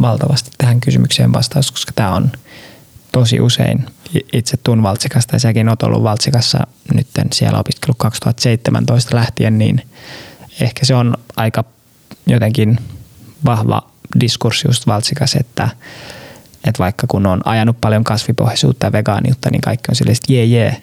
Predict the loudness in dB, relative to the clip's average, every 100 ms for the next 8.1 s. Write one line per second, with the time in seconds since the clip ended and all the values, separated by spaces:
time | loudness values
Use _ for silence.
0 | -14 -12 -4 -2 0 0 0 0 0 2
1 | 2 2 -2 -6 -6 0 2 2 0 0
2 | -2 -2 -6 -18 -18 -20 -20 _ -4 0
3 | 2 2 2 2 2 0 -2 -2 _ _
4 | -8 -6 -2 0 0 0 -2 0 0 0
5 | 0 0 0 0 0 0 -4 -8 -20 _
6 | -2 -2 -2 -8 _ _ -10 0 4 6
7 | 6 6 4 2 0 2 2 0 -2 -2